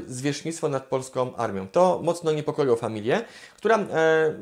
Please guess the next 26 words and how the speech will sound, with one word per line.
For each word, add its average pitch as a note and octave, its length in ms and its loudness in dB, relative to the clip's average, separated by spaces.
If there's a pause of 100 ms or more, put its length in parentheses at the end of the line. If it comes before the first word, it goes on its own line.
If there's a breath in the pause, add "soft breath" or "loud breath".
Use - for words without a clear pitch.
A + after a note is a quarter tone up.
wezwała E3 360 4
do C3 100 0
Polski D3+ 580 -2
naszego G2+ 420 -4
przyjaciela, G3 580 0
czyli A#2+ 280 -8 (240 loud breath)
Rosję, A2+ 320 2
wojska E3 340 -2
rosyjskie. G#2+ 460 -4 (360 loud breath)
Dzięki F#3+ 260 0
temu F3+ 360 2
czartoryscy D#3+ 800 2
byli D#3 280 0
w - 60 -8
stanie, D3 480 -2
e, C3 200 0
zdominować D3+ 520 2
Sejm C3 200 -4
Konwokacyjny C3 720 0 (320 loud breath)
i F#3+ 80 -2
wprowadzić D#3 420 2
pewne C3 460 -2
zmiany, C3 540 -2 (640 soft breath)
takie, - 220 0
powiedzmy, F3 640 2
e, C#3+ 420 2